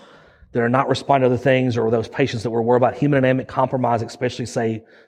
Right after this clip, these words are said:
prior to intubation, that doing a push dose of a pressor like phenylephrine, giving them fifty, a hundred micrograms, may help prevent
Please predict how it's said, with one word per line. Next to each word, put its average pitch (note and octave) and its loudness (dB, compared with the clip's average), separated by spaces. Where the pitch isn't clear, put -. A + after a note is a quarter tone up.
prior C3 2
to B2 -2
intubation, B2+ 0
that A#2+ -4
doing C3 2
a B2 -2
push - -2
dose C3 2
of B2 2
a A#2+ -4
pressor C3 -2
like A#2 -2
phenylephrine, C3 2
giving B2+ 0
them A#2+ -2
fifty, C3+ 0
a A#2+ -6
hundred B2 -4
micrograms, C#3+ -4
may B2+ 2
help C#3 0
prevent B2 2